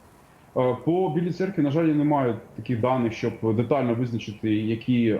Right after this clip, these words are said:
безпекові пріоритети є для жителів. Е, крім того, що я вже згадував, що загалом безпека — це в топ-три пріоритетів,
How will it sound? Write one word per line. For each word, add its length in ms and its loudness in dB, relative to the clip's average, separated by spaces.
безпекові 580 -2
пріоритети 520 0
є 120 2
для 140 0
жителів. 460 -2
Е, 180 2
крім 200 0
того, 180 0
що 120 -4
я 80 2
вже 140 0
згадував, 360 0
що 100 -12
загалом 320 0
безпека — 440 -4
це 100 -12
в 40 -18
топ-три 340 -2
пріоритетів, 580 0